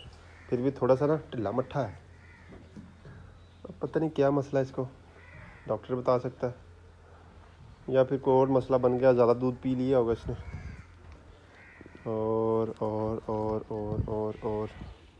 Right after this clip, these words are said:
यहाँ पे जी हमारा जो बच्चा है ना, ये मारने वाला बच्चा है, इसको रेडी पे जोड़ेंगे। एक दिन जोड़ा था, उसके बाद फिर हमने dismiss कर दिया,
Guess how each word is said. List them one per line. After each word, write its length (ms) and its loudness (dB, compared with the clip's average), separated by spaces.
यहाँ 360 -2
पे 140 0
जी 120 -4
हमारा 320 -2
जो 160 -2
बच्चा 280 -8
है 80 -4
ना, 120 -10
ये 120 -2
मारने 440 0
वाला 200 2
बच्चा 240 -10
है, 80 -16
इसको 320 -2
रेडी 240 2
पे 100 2
जोड़ेंगे। 440 0
एक 120 -2
दिन 140 2
जोड़ा 220 2
था, 180 -6
उसके 240 -2
बाद 240 6
फिर 180 0
हमने 240 2
dismiss 360 -4
कर 160 0
दिया, 280 -2